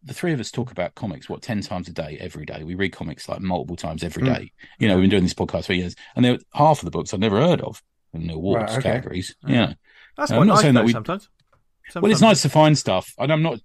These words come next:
Speaker 1: actually totally sure about the quality of a lot of them, but I was, you know, I did feel like saying, "Well, there's a lot of comics out there, guys. You, you seem to be limiting yourself to one little
Speaker 3: Yeah.
Speaker 1: crowd."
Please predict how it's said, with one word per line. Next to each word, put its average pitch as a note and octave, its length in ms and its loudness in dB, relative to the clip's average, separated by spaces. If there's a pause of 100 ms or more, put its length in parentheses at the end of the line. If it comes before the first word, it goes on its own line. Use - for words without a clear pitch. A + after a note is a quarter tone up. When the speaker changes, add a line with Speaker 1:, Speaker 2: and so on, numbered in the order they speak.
Speaker 1:
actually A#2+ 440 -4 (140)
totally G2+ 280 -4
sure G#2 160 -4
about F#2 160 -4
the E2+ 60 -10
quality - 320 -6
of D#2 60 -12
a - 20 -10
lot E2+ 140 -10
of E2+ 60 -10
them, F#2+ 160 -8 (480)
but A#2 120 2
I - 20 4
was, A2+ 220 0 (100)
you B2 120 4
know, A2 100 4
I A#2 40 2
did A#2+ 140 0
feel B2+ 160 2
like G#2 120 0
saying, A2+ 180 2
"Well, C3 60 2
there's C#3 140 -2
a C#3+ 60 0
lot C#3 140 -2
of G#2 60 -8
comics G#2 280 -4
out E2+ 100 -4
there, D#2 80 -12
guys. D#2+ 300 -10
You, G#2 60 -2
you G2 160 -4
seem A#2 240 2
to - 80 -12
be A2 60 4
limiting G2 380 2
yourself F2 320 -2
to - 80 -8
one F#2 200 0
little F2 160 -2
Speaker 3:
Yeah. A#2 60 -4
Speaker 1:
crowd." E2+ 300 -2